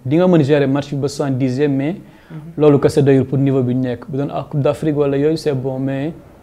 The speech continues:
Speaker 1: gis nañ li am. Fii da ngay gérer équipe ba quatre-vingt-dixième minute, quatre-vingt-onzième minute, dañ lay, dañ lay rey. Te ñun, loolu laa jàng si premier match bi, ma ne, oh, ñun kat dinañ gérer match ba soixante-quinzième, soixante-dix-huitième, mais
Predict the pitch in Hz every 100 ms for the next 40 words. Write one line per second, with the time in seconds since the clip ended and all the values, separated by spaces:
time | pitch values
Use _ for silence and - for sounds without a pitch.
0 | - - - 143 156 151 135 143 131 110
1 | - - - 165 147 156 147 143 143 143
2 | 143 156 131 143 - 165 143 143 139 135
3 | 139 139 147 147 - - - - - 143
4 | 151 147 135 131 131 131 135 131 135 131
5 | 131 135 139 135 131 131 127 123 147 143
6 | 139 160 - - - 147 156 160 143 135
7 | 135 127 - 151 135 131 131 139 135 131
8 | 139 127 139 139 131 - - - - _
9 | 143 151 131 139 127 123 131 147 131 -
10 | 135 127 135 123 131 123 139 127 120 127
11 | 135 123 120 135